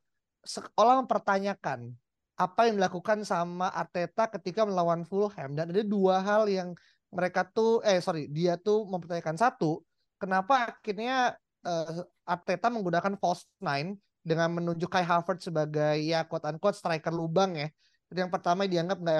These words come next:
efektif dan banyak juga akhirnya orang bilang ya namanya bukan Mason Mount makanya nggak dibahas-bahas <laughs> gitu kan.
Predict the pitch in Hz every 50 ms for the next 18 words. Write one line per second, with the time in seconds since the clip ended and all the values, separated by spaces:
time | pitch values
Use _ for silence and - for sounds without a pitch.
0 | 156 - 170 156 - _ _ - 175 180 - 175 156 147 147 151 151 147 147 156
1 | 185 185 - 180 175 185 185 180 190 190 190 180 160 160 175 185 202 202 190 -
2 | _ _ _ _ _ _ - 151 156 165 175 185 196 202 196 202 - _ - 160
3 | 151 147 147 151 156 156 156 160 160 190 226 226 202 202 - 170 160 165 156 156
4 | - 180 196 220 220 208 202 190 180 170 185 180 190 190 170 160 156 160 160 156
5 | 151 151 151 151 175 175 175 190 196 185 190 170 180 160 160 156 151 156 160